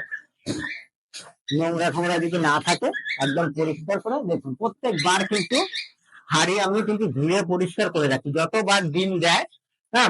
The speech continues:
বাচ্চা ফুটুক, তাতে একটা ফুটুক, দুটো ফুটুক, আর পাঁচ, চারটে ফুটুক, যাই ফুটুক না কেন, প্রত্যেকবারই কিন্তু আমি হাড়ি ধুয়ে, ভালো করে সাবান দিয়ে ধুয়ে, রোদ্রে শুকা দিয়ে আপনার রেখে দেবো। অনেক, অনেক বন্ধুরাই আছে কিন্তু হাড়ি কিন্তু চট করে ধুতে চায় না, যার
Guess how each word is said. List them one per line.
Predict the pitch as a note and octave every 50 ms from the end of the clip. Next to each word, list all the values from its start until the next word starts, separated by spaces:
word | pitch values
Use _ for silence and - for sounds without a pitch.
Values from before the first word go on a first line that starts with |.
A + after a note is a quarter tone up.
| D#3+ D#3
বাচ্চা | D#3 D#3 - G#3+ G3+ E3 C#3+
ফুটুক, | E3+ F3 F3 A3+ B3 - _ _ _ _ -
তাতে | D#3+ C#3 E3 D#3+ F3 E3+
একটা | - - G3+ F3
ফুটুক, | F#3 G3+ G#3 A3 G3 E3+
দুটো | E3+ F3 F3+ F#3+ E3+
ফুটুক, | F#3+ G3 G#3 G3+ G#3 F#3
আর | D#3 -
পাঁচ, | F3+ F3+ E3+ D3 - _ -
চারটে | F3+ E3 E3 - G3 F3
ফুটুক, | F#3 F3+ F3+ C#3+ D3+
যাই | D3+ F#3+ B3 A#3+ G#3
ফুটুক | G#3+ F3+ E3 E3
না | E3 D#3
কেন, | D#3+ F3 B3+ D#4 - - - - - -
প্রত্যেকবারই | F3+ F3+ - - A3+ G3 F3+ G3+ G#3 G#3 G3+ G3+
কিন্তু | A3 G#3 G3+ A3 G3
আমি | G3 G3+ F3 C#3+ A#2
হাড়ি | C3 D3+ F3+ G#3 F3+ C3+ - A#2+
ধুয়ে, | C#3 F3 G3 A3+ B3 - C3+
ভালো | C3 D#3 F3 F#3+ F3 -
করে | G3+ G3+ A#3+ A#3 -
সাবান | E3 D#3+ E3 E3+ F3 F3+ F3
দিয়ে | F3+ F#3+ F#3+ E3+ C3 B2
ধুয়ে, | C3+ D#3 F#3+ A3+ C#4+ - - _ - - - D3
রোদ্রে | D3+ D#3+ E3 D#3+ E3+ G3+ G3 E3+
শুকা | - F3+ E3+ F3 F3 F3 E3+
দিয়ে | G3+ A#3 C#4+ F4 E4+ - - - _ E3
আপনার | C#3+ E3 E3+ E3
রেখে | E3 C#3+ D3+ D#3
দেবো। | F3 G3+ A#3
অনেক, | C4 C#4 A#3 - _ A3+ A3 A3 A3 G#3+ G3+ G3+ -
অনেক | G#3+ A#3 D4 C4+ A3+ A3
বন্ধুরাই | A3 G#3+ G#3 G#3+ A3 A3 G3+ F#3+ F#3 E3+
আছে | - - E3+ D#3+ D3+ - - - - -
কিন্তু | - F#3+ F#3 G3 D#3 C3+
হাড়ি | D3+ D#3+ F3 G3+ A#3 G3
কিন্তু | A3 G#3 F#3+ F#3+ E3+
চট | F#3 E3+ D#3 - -
করে | F#3 G3 F3+ C#3+
ধুতে | A#2+ D3 C3+ - G3 E3 -
চায় | D3+ C3 C3 C3+ D3
না, | F3+ C4+ - - _ _ _ _ - B2+
যার | D#3 D3+ E3